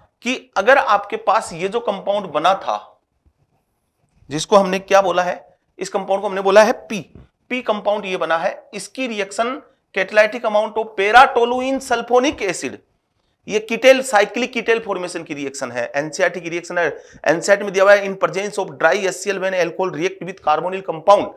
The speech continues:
mm, formed hemi acetal, hemi ketal, further react and form ketal and acetal,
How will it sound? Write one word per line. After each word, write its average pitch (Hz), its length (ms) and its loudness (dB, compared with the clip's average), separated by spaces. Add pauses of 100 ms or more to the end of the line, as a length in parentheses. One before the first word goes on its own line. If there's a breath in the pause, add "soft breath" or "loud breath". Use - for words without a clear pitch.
(520 soft breath)
mm, 131 220 -4 (140)
formed 190 340 2 (300)
hemi 175 240 2
acetal, 185 520 -2
hemi 180 300 0
ketal, 180 380 -2
further 175 260 6 (420)
react 196 400 0
and 165 180 -8
form 175 240 0 (340 loud breath)
ketal 185 380 2 (100)
and 160 220 -4
acetal, 165 380 -4